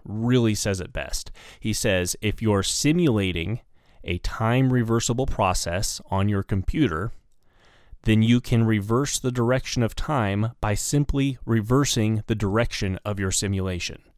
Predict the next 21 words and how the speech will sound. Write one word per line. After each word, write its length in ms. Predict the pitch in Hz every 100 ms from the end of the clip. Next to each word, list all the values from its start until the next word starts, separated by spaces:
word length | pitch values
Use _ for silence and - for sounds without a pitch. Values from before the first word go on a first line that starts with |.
| _ _ _ _ -
So 160 | - 104
because 420 | 104 - 120 110
you 120 | 143
have 200 | 139 127
complete 440 | 110 95 147 156
control 440 | - 120 - 87 135
over 160 | 110
this 160 | 98 101
simulation, 600 | - 101 92 90 - 104
you 200 | 95 135
can 220 | - 127
choose 540 | - - 165 123 110 107
to 220 | - 104
run 240 | 98 120 131
it 160 | 113 -
in 160 | 101
reverse 720 | 101 98 131 107 95 - - - _ _ _ _ _ _ -
and 180 | 110 104
see 220 | - 135
what 200 | 113 110
happens, 640 | 104 104 - - - -